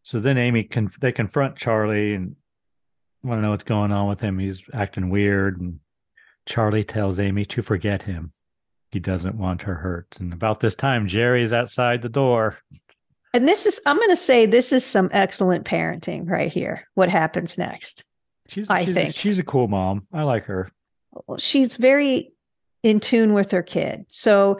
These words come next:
Speaker 1: Yeah.
Speaker 2: Charlie's freaking out and acting very strange, to the point where you might think he is on something. You know, like, he's spouting off about, he's hung crosses and garlic all through the house.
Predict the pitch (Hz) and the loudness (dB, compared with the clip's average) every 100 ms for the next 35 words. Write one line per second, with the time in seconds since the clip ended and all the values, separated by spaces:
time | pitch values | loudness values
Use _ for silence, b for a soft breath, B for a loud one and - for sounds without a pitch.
0 | - 160 196 359 466 226 - - 247 240 | -2 -2 2 4 4 4 0 0 0 2
1 | 202 185 180 175 180 190 185 - 180 175 | 0 2 0 0 -2 -2 -4 -6 -6 -6
2 | 180 226 220 190 170 160 - - - - | 2 4 4 4 0 -4 -8 -8 -10 -14
3 | - B B _ 233 - 294 262 - 269 | -18 B B _ -8 0 0 0 2 4
4 | 254 226 220 202 196 202 202 196 185 - | 4 4 4 4 4 2 0 -2 -2 -2
5 | 185 196 180 170 - 170 156 165 160 _ | -2 2 2 0 -4 -4 -4 -6 -10 _
6 | _ _ _ _ - 113 - - - - | _ _ _ _ -2 -2 -4 -12 -12 -20
7 | _ _ 247 247 233 220 208 202 - 185 | _ _ 4 8 6 6 2 2 -4 -6
8 | - 269 262 233 214 214 208 202 185 175 | -2 2 4 4 4 2 2 0 -2 -4
9 | B B B - 220 - 311 302 302 B | B B B -4 -4 2 4 6 2 B
10 | B B B _ _ - 262 247 247 240 | B B B _ _ -2 2 2 2 0
11 | 233 190 165 170 165 - _ _ _ _ | 0 -2 -4 -6 -8 -18 _ _ _ _
12 | - 240 226 220 208 214 233 233 220 202 | 2 4 6 4 2 2 4 2 -2 -2
13 | 175 170 160 170 175 - | -4 -4 -4 -6 -8 -14